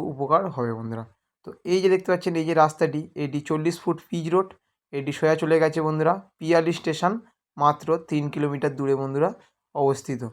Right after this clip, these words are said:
আর অপর দিকে যে বন্ধুরা এই যে দেখতে পাচ্ছেন এই যে রাস্তাটি সোজা চলে গেছে মালঞ্চ হাইওয়ে যে রোডটি আছে তার সাথে বন্ধুরা যুক্ত হয়েছে,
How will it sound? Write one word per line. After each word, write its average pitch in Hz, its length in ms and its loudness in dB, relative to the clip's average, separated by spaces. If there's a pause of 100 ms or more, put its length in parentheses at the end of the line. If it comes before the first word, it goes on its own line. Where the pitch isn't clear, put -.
(600)
আর 165 100 -4 (100)
অপর 165 300 4
দিকে 180 240 -2
যে 175 80 0
বন্ধুরা 170 300 0 (160)
এই 165 120 -2
যে 165 100 -2
দেখতে 160 240 -6
পাচ্ছেন 156 300 -4 (140)
এই 151 140 -6
যে 156 60 -2
রাস্তাটি 147 460 0 (880)
সোজা 165 240 4
চলে 156 220 2
গেছে 151 280 0 (1400)
মালঞ্চ 175 560 4 (640)
হাইওয়ে 170 420 6
যে 147 180 -2
রোডটি 156 340 -2
আছে 156 260 2 (260)
তার 147 220 2
সাথে 139 220 -2
বন্ধুরা 139 300 -4
যুক্ত 139 300 -8
হয়েছে, 160 320 2